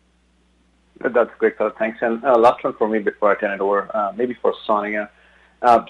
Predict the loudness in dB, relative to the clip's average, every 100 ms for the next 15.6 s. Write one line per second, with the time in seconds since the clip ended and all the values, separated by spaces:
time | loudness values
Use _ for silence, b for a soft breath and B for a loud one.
0 | 2 2 2 -6 -6 -4 0 0 2 2
1 | 2 -4 -4 -2 -2 -2 -6 -8 _ 0
2 | 2 0 4 4 4 0 -6 -12 -4 0
3 | 0 0 2 2 2 -2 -4 -4 -6 -6
4 | -4 -6 -6 -4 -4 -6 -4 -4 -4 -2
5 | -2 -2 -4 -2 -2 -2 -6 -4 -6 -4
6 | -4 -4 -6 -6 -8 -8 -4 -4 -4 -2
7 | -2 -2 -6 -6 -2 0 0 -2 -4 -6
8 | b b b b -10 0 0 2 0 0
9 | -2 0 0 2 2 0 -4 0 0 -2
10 | -2 0 0 -4 -8 _ 0 4 6 4
11 | 2 -2 0 0 -6 -4 -2 -2 -4 -6
12 | -6 -12 -14 0 4 6 6 2 0 -2
13 | -2 -6 -2 -2 -2 -4 -6 -4 -2 0
14 | 2 2 2 -2 -6 -6 -4 -4 -4 -6
15 | -4 -2 -2 0 2 2